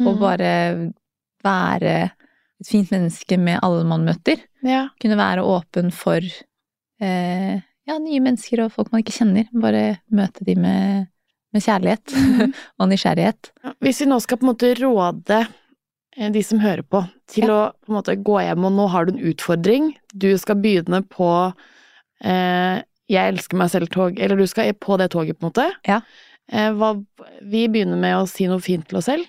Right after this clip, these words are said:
Speaker 2: kanskje, eller?
Speaker 1: Ja, det er kjempefint.
Speaker 2: Mhm.
Speaker 1: Det er å, ja, si en ting til seg selv i speilet.
Speaker 2: Ja.
Speaker 1: Når man våkner på morgenen, i stedet for å si, «Nå er jeg trøtt»,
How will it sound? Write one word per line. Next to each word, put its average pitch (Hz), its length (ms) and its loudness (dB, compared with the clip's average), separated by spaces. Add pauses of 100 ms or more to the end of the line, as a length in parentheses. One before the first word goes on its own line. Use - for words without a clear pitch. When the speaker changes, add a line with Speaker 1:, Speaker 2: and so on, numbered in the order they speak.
Speaker 2:
kanskje, 311 240 -2
eller? 453 460 0
Speaker 1:
Ja, 196 80 4
det 240 160 2
er 359 140 -4
kjempefint. 175 680 -2
Speaker 2:
Mhm. 254 240 4 (440)
Speaker 1:
Det 233 120 0
er 240 240 0
å, 247 680 -2 (580)
ja, 311 60 -20 (120)
si - 240 -6
en 240 200 0
ting 214 460 0
til 214 100 -6
seg 220 140 0
selv 262 240 0 (180)
i 226 60 2
speilet. 214 420 0 (160)
Speaker 2:
Ja. 247 180 0 (760)
Speaker 1:
Når 220 60 0
man 233 160 2
våkner 208 340 0
på 208 100 -2
morgenen, 208 460 2 (400)
i - 60 -20
stedet 202 360 -2
for 214 100 0
å 208 80 2
si, 196 280 2
«Nå 190 80 0
er 190 140 2
jeg - 80 -8
trøtt», - 300 -4